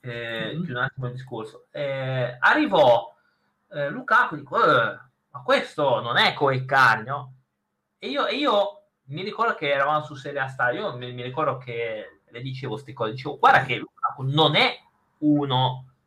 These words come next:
Speaker 1: che fa gol, è uno che li fa fare, perché con la sua prestanza spacca le difese in due."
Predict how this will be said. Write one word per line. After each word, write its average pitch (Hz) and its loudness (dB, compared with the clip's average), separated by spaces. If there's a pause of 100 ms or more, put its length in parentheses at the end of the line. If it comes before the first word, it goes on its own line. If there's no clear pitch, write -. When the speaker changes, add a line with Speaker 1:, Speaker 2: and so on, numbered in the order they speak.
(120)
Speaker 1:
che 127 -14
fa 123 4
gol, 120 4
è 120 -2
uno 180 -2
che - -8
li 131 0
fa 127 0
fare, 135 4 (320)
perché 202 -4
con 180 4
la 175 4
sua 175 2
prestanza 202 2
spacca - 0
le 147 -6
difese 135 -6
in 131 0
due." 135 -2